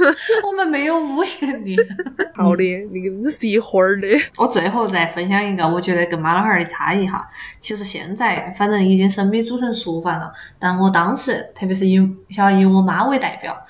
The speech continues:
Speaker 2: 嗯。
Speaker 1: 她就觉得我一定要找个川渝地区的人，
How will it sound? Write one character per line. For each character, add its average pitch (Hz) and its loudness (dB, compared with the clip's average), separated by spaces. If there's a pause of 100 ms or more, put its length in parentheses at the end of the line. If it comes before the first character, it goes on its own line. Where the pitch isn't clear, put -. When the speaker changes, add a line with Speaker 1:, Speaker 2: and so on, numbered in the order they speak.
(140)
Speaker 2:
嗯。 202 -4
Speaker 1:
她 247 2
就 302 4
觉 196 0
得 180 2
我 220 0
一 196 2
定 196 4
要 185 2
找 202 0
个 220 4
川 196 0
渝 294 0
地 185 0
区 - -2
的 180 4
人， 180 0